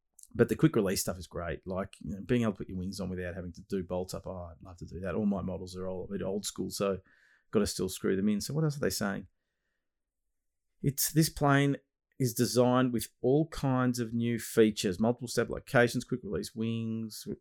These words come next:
quick release canopy, most importantly, a completely new designed wing and airfoil, and much more. Don't know what the much more is, but it's a bit of a rethink. Uh, but yeah, so the A J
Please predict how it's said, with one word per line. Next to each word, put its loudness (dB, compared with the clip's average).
quick -8
release -8
canopy, -4
most -4
importantly, -4
a -6
completely -4
new 0
designed -6
wing 2
and 0
airfoil, -2
and 4
much 0
more. -2
Don't 2
know -2
what -8
the -2
much -2
more 6
is, 2
but 6
it's -4
a 0
bit 4
of 0
a -2
rethink. -2
Uh, -6
but -6
yeah, 2
so -4
the -4
A 2
J -2